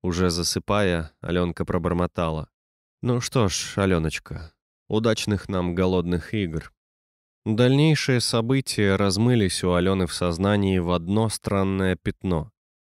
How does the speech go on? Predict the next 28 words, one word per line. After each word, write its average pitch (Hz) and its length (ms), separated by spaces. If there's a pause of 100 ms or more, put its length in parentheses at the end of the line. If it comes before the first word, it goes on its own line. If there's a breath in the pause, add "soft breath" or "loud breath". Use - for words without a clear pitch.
(160)
У 98 100
девушки 104 460
начался 95 540
сильный 98 440
жар – 92 460 (300)
она 92 240
то 98 180
просыпалась, 92 880
то 90 140
засыпала. 85 760 (320)
Её 101 220
кусали 101 440
комары 92 640
и - 20
мошки, 92 480
заставляя 87 680
чуть - 240
ли 90 120
не 87 160
реветь 90 360
от 85 120
боли 87 300
и 82 140
обиды, 82 520 (360)
в - 100
кровь 95 420
расчёсывая 85 800
кожу. 80 480